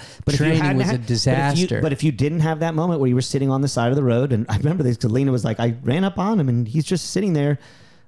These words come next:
Speaker 1: Like, and he's like, "What the fuck is going on? How in the world am I find myself here? How do I find myself in this
Speaker 2: That was the
Speaker 1: position?"
Speaker 2: crossroads where I couldn't understand
Speaker 1: And then we,
Speaker 2: that
Speaker 1: and
Speaker 2: my
Speaker 1: then you
Speaker 2: intention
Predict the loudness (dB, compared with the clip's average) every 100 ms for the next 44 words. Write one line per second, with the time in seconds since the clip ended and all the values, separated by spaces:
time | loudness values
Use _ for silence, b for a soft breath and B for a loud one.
0 | -8 -8 -2 0 2 0 -2 -2 -2 -4
1 | -6 -4 -4 -2 0 0 0 0 -2 -2
2 | 0 2 2 0 0 -2 -2 -2 -2 -2
3 | -2 -4 -6 -4 -4 -2 -2 0 -2 -2
4 | -2 -2 -2 -2 -2 0 2 2 2 0
5 | 0 -2 0 0 -2 -2 0 0 0 0
6 | 0 -2 -2 0 0 0 -2 -4 -2 0
7 | 0 0 0 -2 0 0 2 2 0 0
8 | 0 2 0 0 2 0 0 0 -2 -6